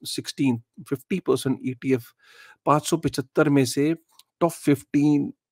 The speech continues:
ईटीएफ़ जो है वो Bitcoin या Ethereum के स्पॉट ईटीएफ़ है। तो क्रिप्टो का जो एपेटाइट है ना, वो रियल है। मतलब आप ये देख सकते हो यहाँ पे लिस्ट,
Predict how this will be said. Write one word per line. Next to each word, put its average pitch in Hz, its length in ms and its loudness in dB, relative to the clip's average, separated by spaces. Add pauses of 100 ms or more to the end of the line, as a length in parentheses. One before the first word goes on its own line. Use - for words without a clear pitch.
(140)
ईटीएफ़ 135 320 2
जो 127 100 0
है 127 60 4
वो 127 200 0
Bitcoin 127 360 -2
या 123 80 0
Ethereum 117 360 -4
के 127 60 -8
स्पॉट 117 300 -6
ईटीएफ़ 117 320 -10
है। 117 100 -16 (440)
तो - 60 -6
क्रिप्टो 175 340 2
का 202 140 6
जो 202 100 8
एपेटाइट 160 500 4
है 160 60 4
ना, 160 200 4 (120)
वो 143 200 4
रियल 127 380 2
है। 117 100 2
मतलब 117 340 -6
आप 117 160 -4
ये 120 60 -2
देख 117 200 -8
सकते 113 260 -8
हो 113 60 -2
यहाँ 110 140 -4
पे 113 140 -10
लिस्ट, 113 260 -6